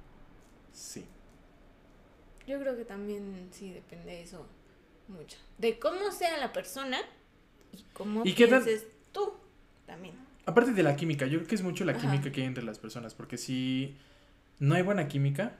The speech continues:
Speaker 2: Ajá.
Speaker 1: pues realmente va a ser como
Speaker 2: Dices,
Speaker 1: algo
Speaker 2: "Ay,
Speaker 1: muy
Speaker 2: ya, yo nada más y san, se acabó".
Speaker 1: Ajá.
Speaker 2: Y ya el otro me da igual.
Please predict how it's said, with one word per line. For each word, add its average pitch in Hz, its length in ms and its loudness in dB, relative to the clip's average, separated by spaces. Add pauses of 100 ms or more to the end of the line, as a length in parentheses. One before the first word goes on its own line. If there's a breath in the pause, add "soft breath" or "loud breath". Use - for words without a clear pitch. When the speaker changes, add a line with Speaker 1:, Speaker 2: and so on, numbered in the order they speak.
(580)
Speaker 2:
Ajá. 247 320 0
Speaker 1:
pues 135 160 6
realmente 143 440 6
va 135 80 4
a - 20 0
ser 139 160 -2
como 131 160 0
Speaker 2:
Dices, 247 240 4
Speaker 1:
algo 247 100 -2
Speaker 2:
"Ay, 302 200 0
Speaker 1:
muy 302 80 -2
Speaker 2:
ya, 302 180 0 (380)
yo 254 160 -2
nada 262 240 -4
más 254 280 -6
y 220 60 -6
san, 180 180 -14
se 202 80 -16
acabó". 180 240 -12 (300)
Speaker 1:
Ajá. 143 460 2
Speaker 2:
Y 208 60 -12
ya 208 180 -2
el 202 80 -4
otro 202 180 -8
me 190 100 -10
da 139 100 -12
igual. 160 140 -12